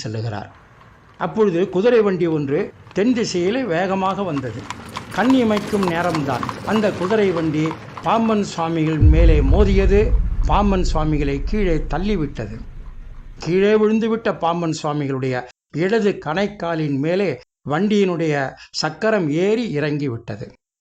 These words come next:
கால் எலும்பு முறிந்து போனது. ரத்தம் பெருக்கெடுத்து ஓடியது. அப்பொழுது அந்த தம்புச்செட்டியிலே இருந்த பொதுமக்கள் அனைவரும் பாம்பன் சுவாமிகளை நோக்கி ஓடோடி வந்தார்கள்.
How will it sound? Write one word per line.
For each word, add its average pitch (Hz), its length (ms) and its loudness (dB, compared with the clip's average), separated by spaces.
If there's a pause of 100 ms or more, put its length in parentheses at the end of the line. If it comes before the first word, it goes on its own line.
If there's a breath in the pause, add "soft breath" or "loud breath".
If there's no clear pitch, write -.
(220)
கால் 226 360 2
எலும்பு 185 360 2
முறிந்து 196 420 0
போனது. 110 360 -8 (400 soft breath)
ரத்தம் 208 480 0
பெருக்கெடுத்து 208 600 -2
ஓடியது. 127 500 -2 (760)
அப்பொழுது 170 640 -2 (160 loud breath)
அந்த 196 260 0
தம்புச்செட்டியிலே 208 960 2
இருந்த 185 320 0
பொதுமக்கள் 202 600 0
அனைவரும் 196 640 2 (280)
பாம்பன் 240 340 2
சுவாமிகளை 185 540 0
நோக்கி 175 340 0
ஓடோடி 214 500 4
வந்தார்கள். 135 680 -4